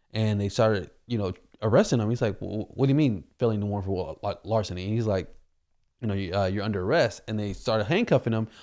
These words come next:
on his front lawn in front of his daughter and his wife. And when his wife came outside, like, she was confused. She's like, "Hold on, what's going on? Where y'all taking him?" And then the, the co-,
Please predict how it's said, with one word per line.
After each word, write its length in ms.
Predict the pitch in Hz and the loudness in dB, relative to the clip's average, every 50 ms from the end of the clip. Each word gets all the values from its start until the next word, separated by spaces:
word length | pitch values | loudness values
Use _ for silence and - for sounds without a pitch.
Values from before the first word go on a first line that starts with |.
| - - - | -18 -4 0
on 160 | 120 131 143 | 2 4 4
his 100 | 160 - | 4 2
front 220 | - - 170 147 | 2 2 4 4
lawn 220 | 147 170 185 185 165 | 6 6 6 6 4
in 80 | 143 | 4
front 140 | 143 147 143 | 2 2 4
of 40 | 135 | 4
his 120 | 131 117 | 4 2
daughter 320 | 98 117 110 120 123 127 127 | 4 4 6 6 6 6 4
and 120 | 127 123 | 4 2
his 140 | 120 110 - | 0 0 0
wife. 420 | 123 156 185 180 160 151 - - _ _ _ _ _ _ _ _ _ - | 2 4 4 4 4 2 -2 -8 _ _ _ _ _ _ _ _ _ 2
And 520 | 131 131 131 127 127 127 123 120 120 - - _ _ _ _ _ - | 4 6 6 6 6 6 4 2 0 -2 -6 _ _ _ _ _ -2
when 120 | 123 127 | 2 2
his 140 | 123 107 - | 2 4 6
wife 180 | 160 - - 165 | 6 4 4 4
came 160 | - 170 151 | 2 2 2
outside, 300 | 139 131 - 143 135 131 | 2 2 2 4 4 4
like, 160 | 123 120 107 | 4 2 0
she 200 | - - 180 233 | 0 2 6 6
was 200 | 254 214 143 - | 8 6 6 4
confused. 500 | - 139 - - 135 131 123 127 127 131 | 4 2 2 6 6 6 6 6 4 2
She's 80 | - 170 | 4 4
like, 160 | 151 127 - | 4 4 6
"Hold 160 | - 226 233 | 6 4 6
on, 140 | 190 147 143 | 6 6 4
what's 160 | 180 196 - | 2 2 2
going 240 | - 185 175 170 202 | 0 2 2 2 2
on? 200 | 233 214 151 127 | 2 2 2 4
Where 120 | 156 190 | 6 6
y'all 100 | 185 160 | 6 6
taking 320 | - - 202 254 - 165 110 | 4 4 4 4 4 2 -2
him?" 220 | 87 82 - - _ _ _ _ _ _ _ _ _ _ - | -2 -4 -10 -16 _ _ _ _ _ _ _ _ _ _ 0
And 140 | 127 131 135 | 4 6 6
then 260 | 135 127 120 113 - _ - | 6 6 4 2 -2 _ 2
the, 180 | 151 143 127 | 2 4 4
the 140 | 117 113 127 | 4 0 -2
co-, 260 | - - - 131 - | -2 0 0 0 -2